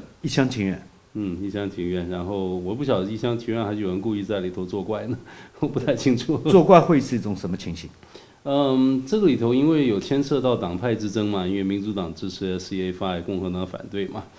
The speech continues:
Speaker 2: 所以呢，当然里头可能有党派的人就会利用这个机会了啊，为自己造势啦，呃，也会有，呃，也许民主党的人觉得这个东西对他很不利啊，会怎么样的说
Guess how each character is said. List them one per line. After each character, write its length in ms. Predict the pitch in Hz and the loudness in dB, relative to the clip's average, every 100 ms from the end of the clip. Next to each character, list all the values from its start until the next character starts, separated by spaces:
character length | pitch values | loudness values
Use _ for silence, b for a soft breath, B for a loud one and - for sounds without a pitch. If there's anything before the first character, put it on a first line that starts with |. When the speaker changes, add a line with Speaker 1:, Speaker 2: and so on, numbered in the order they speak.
| B B - | B B -12
Speaker 2:
所 160 | 104 | -6
以 40 | 92 | -2
呢， 180 | 95 95 | -2 -2
当 160 | 101 | -2
然 140 | 98 95 | 0 0
里 80 | |
头 200 | 87 90 | -4 -6
可 180 | 90 90 | -6 -4
能 120 | 90 | -2
有 120 | 98 101 | -2 -2
党 200 | 92 82 | -4 -4
派 160 | 104 | -4
的 80 | 92 | -4
人 220 | 85 85 | -4 -6
就 120 | 92 90 | -6 -4
会 120 | 95 | -4
利 120 | 95 | -2
用 180 | 95 90 | -2 -4
这 80 | 92 | -6
个 80 | |
机 180 | 87 104 | -6 -6
会 180 | 101 104 | -4 -4
了 100 | 87 | -6
啊， 140 | 87 90 87 95 | -10 -14 -14 -10
为 140 | 90 | -10
自 140 | 87 | -8
己 100 | 87 | -10
造 260 | 85 - 92 | -8 -6 -4
势 220 | 90 104 | -4 -6
啦， 220 | 82 82 78 B B B - - | -6 -8 -16 B B B -18 -10
呃， 320 | 90 85 85 | -8 -6 -6
也 100 | 85 | -6
会 300 | 80 104 95 | -4 0 0
有， 440 | 87 85 82 85 85 | -2 -4 -6 -8 -8
呃， 340 | 85 82 82 87 | -10 -8 -8 -6
也 140 | 92 | -6
许 140 | 98 92 | -4 -4
民 180 | 92 | -2
主 100 | 95 | -2
党 220 | 101 82 82 | -4 -4 -6
的 60 | |
人 200 | 87 85 | -6 -6
觉 140 | 90 90 | -6 -6
得 140 | 90 | -6
这 120 | 90 | -6
个 60 | 95 | -6
东 160 | 90 | -4
西 60 | 92 | -6
对 100 | 92 | -4
他 100 | 92 | -4
很 100 | 90 | -6
不 140 | 78 90 | -6 -6
利 180 | 104 | -6
啊， 160 | 90 80 | -6 -6
会 160 | 82 90 | -8 -8
怎 120 | 85 | -8
么 80 | 87 | -8
样 160 | 92 | -6
的 60 | 90 | -6
说 260 | 87 90 | -6 -6